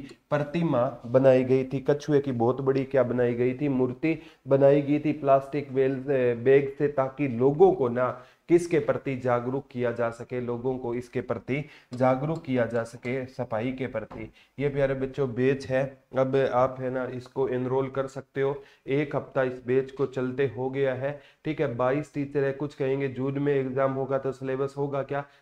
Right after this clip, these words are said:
साथ में live है, साथ में recorded है।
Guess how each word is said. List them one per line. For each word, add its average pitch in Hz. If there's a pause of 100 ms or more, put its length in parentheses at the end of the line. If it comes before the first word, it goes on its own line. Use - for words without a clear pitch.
(100)
साथ 139
में 139
live 131
है, 139
साथ 127
में 123
recorded 143
है। 147